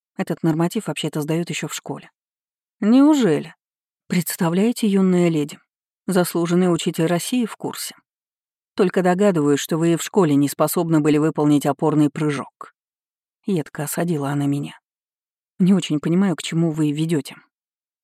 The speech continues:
Медленно выпрямляясь, я все еще испытывала ноющую боль в стопе.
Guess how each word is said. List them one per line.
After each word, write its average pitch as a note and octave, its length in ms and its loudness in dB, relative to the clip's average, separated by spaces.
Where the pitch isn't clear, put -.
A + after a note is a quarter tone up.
Медленно D3 440 0
выпрямляясь, D3 680 -2
я E3+ 60 -4
все F#3+ 200 -6
еще E3 260 -4
испытывала E3+ 520 -4
ноющую E3+ 500 -2
боль F3+ 260 -2
в - 60 -12
стопе. - 420 -10